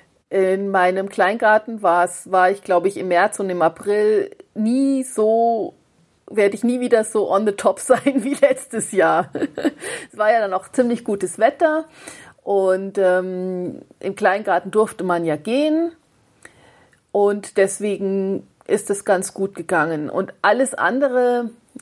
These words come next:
ist aber ein bisschen schwierig tatsächlich, weil jetzt bei uns im Arbeitskreis Urbane Gärten sind ja vor allem Gemeinschaftsgärten drin. Also man muss ja noch mal ein bisschen differenzieren, was ist eigentlich Urban Gardening und was ist in Gemeinschaftsgärten.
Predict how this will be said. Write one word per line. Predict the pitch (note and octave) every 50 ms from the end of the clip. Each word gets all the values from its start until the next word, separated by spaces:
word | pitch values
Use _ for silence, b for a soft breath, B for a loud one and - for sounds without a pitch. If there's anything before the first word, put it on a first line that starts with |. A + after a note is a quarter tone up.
| _ _ _ _ _ _ -
ist | A#3 - -
aber | - D#3 G#3+ A3 G3+
ein | G3+
bisschen | G#3+ A3 A#3 - - C4 C4
schwierig | - - C4+ C#4 C4+ G#3 F3 F3
tatsächlich, | - F#3+ F3 F3 - F3 F3+ E3+ E3+ F3 - -
weil | F#3 F#3
jetzt | G3 G3 G3 -
bei | G#3 G3
uns | - - C4+ -
im | C#4+ A#3+ -
Arbeitskreis | - F3 A3+ A#3+ A#3+ A#3 A#3+ - - G#3 G3+ G3+
Urbane | G#3 G3+ G#3+ F#3+ F#3 F#3 F#3+
Gärten | F#3 - F#3+ F#3 G#3+ - A3+
sind | - - A3
ja | G#3+ G3
vor | G3 - G3+ -
allem | - C#3 G3+ G#3
Gemeinschaftsgärten | G3+ F3+ F3+ F3+ E3+ E3+ G3 - - E3+ D#3+ - - - - D#3+ D#3 D3 D3 C#3+ C#3+ C#3+
drin. | - - D3+ C#3+
Also | - D#3+ F3+ F3+
man | F3+ F3 D3 F#3
muss | G3+ A#3 -
ja | A3+ F#3
noch | F3+ F3+
mal | F3+ F3
ein | F3
bisschen | F3 G3 - G3 F3+
differenzieren, | E3+ F#3+ - F#3 F3 F3 E3+ E3+ - - A3+ A#3 G#3+ F3+
was | D#3+ E3 E3
ist | F#3+ -
eigentlich | - - D#3 E3 E3 -
Urban | - C#3+ D#3 E3 D#3
Gardening | - F3 F3+ G3+ A3+ A#3 A#3+ A#3+ A#3+ A#3+ A#3 A#3 A#3 A3
und | D3 B2+ E3 D#3+ -
was | E3+ E3 - -
ist | A2+ - -
in | F3 D#3
Gemeinschaftsgärten. | E3 D#3+ E3 E3 F3+ G#3+ - - G#3 G3+ - - - - G3 F#3+ G3 G3 - G3 G3